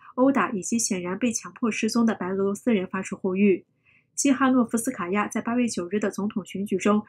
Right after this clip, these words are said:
是卢卡申科的对手。大选失利后，白俄罗斯反对派指责选举舞弊。他在选举后数日逃往立陶宛。在这期间，白俄罗斯爆发大规模抗议，有谣传说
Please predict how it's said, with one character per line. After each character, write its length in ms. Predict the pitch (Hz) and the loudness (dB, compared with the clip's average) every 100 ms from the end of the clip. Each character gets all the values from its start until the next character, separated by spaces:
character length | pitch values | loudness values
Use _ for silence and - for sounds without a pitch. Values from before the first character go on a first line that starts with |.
| - | -8
是 180 | - 233 | -2 0
卢 160 | 190 | 0
卡 160 | 208 175 | -2 -6
申 160 | - 202 | -6 -6
科 140 | 220 | -4
的 80 | 185 | 0
对 160 | 220 | 2
手。 280 | 196 202 - - _ _ _ - | 4 2 0 -6 _ _ _ -2
大 100 | 269 | 0
选 220 | 254 185 | 0 -2
失 180 | - 247 | 0 0
利 140 | 233 | 0
后， 240 | 196 226 208 | 2 2 0
白 220 | - 208 | -2 -2
俄 100 | 214 | 0
罗 100 | 214 | 0
斯 220 | 226 254 | 0 -2
反 140 | 185 170 | -2 -2
对 100 | 220 | -2
派 220 | 226 214 | 0 -4
指 180 | - 180 | -4 -4
责 160 | 202 | -4
选 200 | 208 190 | -4 -4
举 100 | 185 | -2
舞 180 | 214 170 | -2 0
弊。 300 | 214 196 - _ _ _ | 2 2 0 _ _ _
他 160 | - | -4
在 140 | 277 247 | 0 0
选 220 | - 220 | 0 0
举 100 | 196 | 0
后 180 | 180 214 | -2 -2
数 240 | - 247 | 0 0
日 160 | 208 196 | 0 0
逃 180 | - 202 | -2 -2
往 180 | 202 | 0
立 80 | 214 | -2
陶 180 | 202 185 | -2 0
宛。 260 | 202 190 220 _ _ _ | 2 0 -4 _ _ _
在 160 | - 214 | -4 0
这 140 | 202 | 2
期 180 | 196 220 | 0 0
间， 320 | 208 226 247 | 2 2 0
白 160 | 190 196 | -2 -2
俄 100 | 208 | 0
罗 120 | 214 | 0
斯 160 | - 226 | -2 -2
爆 160 | 208 | 0
发 180 | 196 214 | 0 -2
大 160 | - 190 | -4 -6
规 160 | - | -4
模 160 | 196 180 | -4 -6
抗 260 | - 208 | -4 2
议， 220 | 208 196 - _ _ | 4 4 0 _ _
有 160 | 214 202 | 4 4
谣 160 | 196 | 4
传 240 | 220 208 196 | 2 0 0
说 300 | 247 226 | 2 2